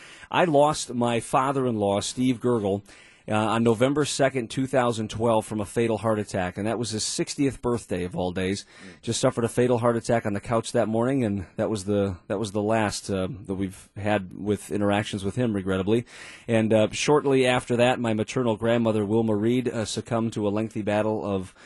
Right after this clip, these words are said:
heart disease as well. And to show that this disease really doesn't discriminate based on age, my best friend, who's in his mid-forties, suffered a stroke about a year ago as well. Thankfully, he's doing a lot better now.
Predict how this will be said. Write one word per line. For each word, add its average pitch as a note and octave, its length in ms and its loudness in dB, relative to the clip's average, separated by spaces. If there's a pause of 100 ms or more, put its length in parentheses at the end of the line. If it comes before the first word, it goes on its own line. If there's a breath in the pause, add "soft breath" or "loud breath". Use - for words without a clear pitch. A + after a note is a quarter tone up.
(280 loud breath)
heart A#2+ 200 2
disease G#2+ 400 -2
as G2 100 -2
well. B2+ 380 4
And G#2 140 -4
to G#2+ 40 0
show A#2+ 260 0
that A2 160 -8
this A2+ 260 -2
disease A2 720 -2
really A#2 280 0
doesn't A2+ 260 0
discriminate A2+ 580 -2
based A2+ 260 -2
on G2+ 140 0
age, A#2 400 -2 (340 loud breath)
my A#2 140 4
best A#2+ 240 4
friend, C#3+ 240 2
who's A2+ 160 0
in A#2 100 2
his G#2 160 0
mid-forties, A#2 640 0
suffered G#2+ 260 -4
a G#2 40 -6
stroke B2+ 380 0
about G#2+ 180 0
a G#2 60 -2
year A2 180 -2
ago G#2 280 0
as G2 100 -6
well. A2 280 2
Thankfully, A2 460 -4
he's G2+ 180 -6
doing G#2+ 200 -2
a G2 60 0
lot G2 220 -2
better B2 220 0
now. F#2+ 320 -2